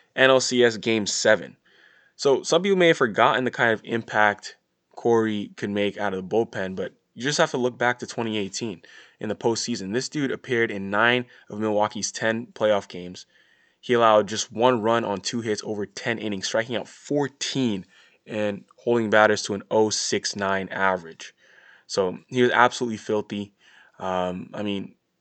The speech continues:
he, he had a cra-, like, I mean, if you're looking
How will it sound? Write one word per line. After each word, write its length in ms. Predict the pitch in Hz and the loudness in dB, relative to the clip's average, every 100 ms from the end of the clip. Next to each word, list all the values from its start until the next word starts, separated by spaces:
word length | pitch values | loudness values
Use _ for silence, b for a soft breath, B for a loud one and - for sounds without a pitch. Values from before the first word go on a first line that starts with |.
| _ _ _ _ - | _ _ _ _ -18
he, 180 | 101 | -16
he 400 | 90 - 127 135 | -16 -12 -10 -6
had 380 | 135 131 110 90 - | 2 6 6 4 -10
a 80 | 113 | -10
cra-, 420 | - - 135 135 | -8 -2 0 0
like, 280 | 110 104 - b b b | -4 -6 -8 b b b
I 60 | - | 0
mean, 100 | 123 | 2
if 100 | 120 | 2
you're 100 | 147 | 0
looking 420 | 160 - 127 107 | -2 -2 -4 -4